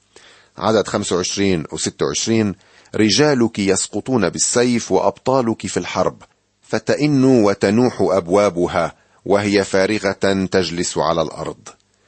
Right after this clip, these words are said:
كانت هنالك ميدالية رومانية تحمل صورة امرأة تبكي، وأسفل الصورة كتابة تقول ما معناه: "أسيرة من يهوذا".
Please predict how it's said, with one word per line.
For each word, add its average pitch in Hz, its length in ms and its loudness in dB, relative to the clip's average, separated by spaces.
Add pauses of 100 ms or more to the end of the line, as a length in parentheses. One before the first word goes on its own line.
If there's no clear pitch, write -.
(260)
كانت 135 380 0
هنالك 101 400 0
ميدالية 92 720 2
رومانية 92 800 0
تحمل 87 720 -2
صورة 95 380 -2
امرأة 92 360 0
تبكي، 113 720 -4 (440)
وأسفل 110 540 2
الصورة 110 400 0
كتابة 101 760 0
تقول 113 500 2
ما 104 140 0
معناه: 101 520 -2 (360)
"أسيرة 92 480 0
من 82 320 -4
يهوذا". 76 460 -8